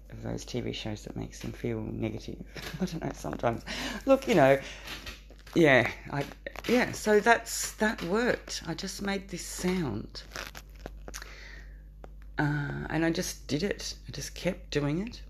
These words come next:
And everyone around me was really nice to me. <laughs> How weird is that? So, um, yeah. Uh, it's interesting, isn't it? Anyway, guys, uh, there's a whole lot of other things that I wanted to talk about,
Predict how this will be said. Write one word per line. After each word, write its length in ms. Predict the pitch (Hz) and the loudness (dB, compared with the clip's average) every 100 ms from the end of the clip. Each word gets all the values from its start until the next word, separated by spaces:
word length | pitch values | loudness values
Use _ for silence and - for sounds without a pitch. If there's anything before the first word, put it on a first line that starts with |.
| - - - - - | -14 -14 -12 -14 -4
And 440 | 170 165 160 160 156 | 4 4 4 0 0
everyone 300 | 151 156 160 | -2 -2 -2
around 320 | 143 165 165 | -2 -2 -2
me 400 | 156 160 156 165 | -2 -4 -6 -8
was 260 | - 156 151 | -8 -10 -6
really 180 | 156 165 | -4 -2
nice 260 | 156 208 - | -4 -6 -8
to 100 | 131 | -8
me. 160 | 107 - - - - - - | -10 -12 -12 -8 -6 -6 0
<laughs> 0 | |
How 520 | 190 - - 226 185 | 0 0 -4 -2 0
weird 220 | 165 185 | 2 2
is 120 | 175 - | 2 2
that? 260 | 170 - - - - 262 262 262 240 226 214 185 - | 2 2 -12 -6 6 10 10 6 2 -2 -2 -4 -8
So, 340 | - 170 160 | -4 -2 2
um, 360 | 156 156 151 151 - - - - - - - - - - | 2 2 0 -4 -6 -20 -20 -18 -18 -18 -18 -16 -18 -6
yeah. 340 | 254 240 196 139 135 - - - - - - - - | 0 2 4 2 -2 -12 -16 -18 -16 -18 -16 -10 -4
Uh, 240 | 220 196 190 - | 0 2 0 -4
it's 120 | 190 | -4
interesting, 480 | 196 175 - - 120 | -2 -2 -6 -6 -6
isn't 200 | 131 - | -6 -6
it? 60 | - - - - - - - - - - - - | -8 -12 -16 -16 -16 -14 -12 -10 -10 -12 -10 6
Anyway, 220 | 190 156 | 8 12
guys, 720 | 175 254 330 - - - - | 10 10 4 -6 -12 -14 -8
uh, 280 | - 196 190 | -2 4 4
there's 220 | 185 190 | 4 4
a 60 | 202 | 2
whole 300 | 185 233 247 | -2 0 2
lot 120 | 214 | 2
of 80 | 170 | 4
other 160 | 165 156 | 2 0
things 440 | - 165 160 156 | 0 0 0 0
that 80 | 151 | -4
I 40 | |
wanted 240 | 143 147 135 | -2 -2 -4
to 80 | - | -4
talk 240 | 175 170 | -2 -2
about, 440 | 190 254 330 - | -2 -2 -2 -6